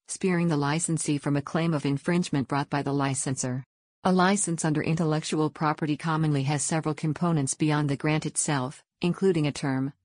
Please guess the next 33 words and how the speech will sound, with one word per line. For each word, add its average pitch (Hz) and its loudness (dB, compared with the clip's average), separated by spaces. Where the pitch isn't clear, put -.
territory, 143 -2
renewal 185 4
provisions, 135 0
and 190 2
other 180 2
limitations 160 0
deemed 165 0
vital 151 0
to 151 -4
the 139 0
licensor. 135 -2
Term. 156 -2
Many 202 6
licenses 165 0
are 147 2
valid 156 -2
for 147 -2
a 135 -2
particular 147 -2
length 139 0
of 135 -4
time. 117 -4
This 202 2
protects 180 -2
the 147 -2
licensor 147 0
should 147 -2
the 151 -2
value 147 0
of 143 -4
the 143 0
license 147 -2
increase, 131 -4